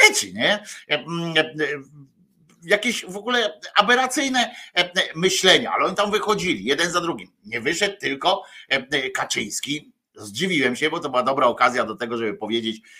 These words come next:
„Jestem katolikiem, e, e, i, e, nie pozwolę na, e, z-, zrobienie tam złego,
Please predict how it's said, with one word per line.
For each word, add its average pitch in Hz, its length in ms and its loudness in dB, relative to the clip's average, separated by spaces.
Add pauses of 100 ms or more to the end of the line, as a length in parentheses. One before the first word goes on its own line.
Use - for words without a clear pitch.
(180)
„Jestem 151 500 4
katolikiem, 135 680 0 (1200)
e, 127 60 -6
e, 135 80 -2 (360)
i, 165 260 4 (200)
e, 123 160 2
nie 139 280 4
pozwolę 135 720 6 (1120)
na, 151 420 6 (240)
e, 131 100 2 (340)
z-, 120 680 -8
zrobienie 135 440 2
tam 120 260 2
złego, 113 600 0